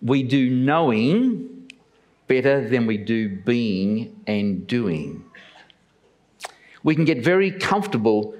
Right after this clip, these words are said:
in knowledge and struggle with the application. As a follower of Jesus, if we actually lived out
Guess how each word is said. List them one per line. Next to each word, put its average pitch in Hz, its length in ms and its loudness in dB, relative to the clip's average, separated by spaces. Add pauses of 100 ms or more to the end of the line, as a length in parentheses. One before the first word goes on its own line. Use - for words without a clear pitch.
(480)
in 131 480 0
knowledge 123 880 0 (1080)
and 110 140 0
struggle 110 400 0
with 101 220 -2
the 101 100 0
application. 90 960 -4 (2500)
As 127 140 0
a 135 60 2
follower 165 400 4
of 151 80 0
Jesus, - 680 -2 (1400)
if 123 220 -4
we 127 220 0
actually 196 680 0
lived 143 560 0
out 104 400 0